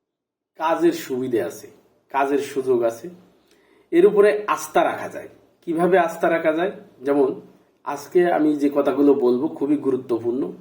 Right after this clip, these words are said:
আমি খোলামেলা কথা বলতে পছন্দ করি। আপনারা খোলামেলা মন নিয়ে, একদম খোলামেলা মন নিয়ে আপনারা শুনবেন,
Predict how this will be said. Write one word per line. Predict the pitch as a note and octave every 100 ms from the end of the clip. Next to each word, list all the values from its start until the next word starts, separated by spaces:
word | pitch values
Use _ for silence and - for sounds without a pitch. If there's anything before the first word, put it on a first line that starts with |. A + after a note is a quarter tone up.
| - _ _
আমি | D#3 F3+
খোলামেলা | - E3 D#3+ C#3+ B2 A#2
কথা | B2 C3
বলতে | C#3 C#3+ -
পছন্দ | C3 - D#3 D#3
করি। | E3 F#3+ G3 - - - -
আপনারা | - - F4 F4+ - - - _ _ _ _ _
খোলামেলা | F#3+ A3 A3 G#3
মন | F3 D#3 D3+
নিয়ে, | C3 G2+ - - _ _
একদম | - F3+ F#3+ A3 -
খোলামেলা | G3 A#3+ A#3+ A#3
মন | G3 E3+ D#3
নিয়ে | D3
আপনারা | C3+ B2 C3+ B2
শুনবেন, | A#2 B2+ A#2+ C#3+